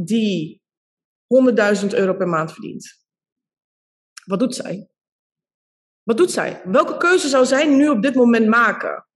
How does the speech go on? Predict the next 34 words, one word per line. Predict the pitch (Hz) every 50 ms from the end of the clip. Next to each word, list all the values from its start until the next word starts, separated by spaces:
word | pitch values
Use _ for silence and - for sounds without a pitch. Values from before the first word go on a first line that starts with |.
| _ _ _ _ _ _ _ _ _ _ _ _ _ _
Ehm, | - 208 226 226 220 220 214 214 -
zou | 185 - 202 196
zij | - 220 170 180
zich | 185 202 185 -
hier | - 226 240 277 311 220
druk | 277 320 311 320
om | 302 294
maken | 302 302 302 320 311 - 247
of | 202 160
juist | 170 165 143 170 180 -
niet? | 233 247 311 349 349 339 339 -
Hoe | - 208 208 190
zou | 240 208 190
ze | 180 196
hierop | 180 185 208 220 247 233 -
reageren | 214 190 196 202 202 - - 359 370 359 359 359 349 349 311 -
of | 233 226
juist | 220 190 175 180 180 - -
niet? | 269 311 359 392 392 370 - - - - _ _ _ _ _ _ _ _ _
Welke | - 190 240 247 247 240 254 214
besluiten | 220 220 - - 240 226 240 262 254 262 262
zou | 254 262 247
ze | 247 -
nu | 247 247
nemen? | 240 233 233 233 233 233 233 202
Welke | 202 196 233 - -
keuze? | - 254 247 254 240 247
Hoe | 220 285 330
zou | 330 349 339 330
zij | 320 311 277
nu | 262 254 240 202 185
denken? | 240 233 262 320 339 339 - 320 294
Maar | 277 269 - -
ook, | - 370 415 427 381 320 311 - 320 - - _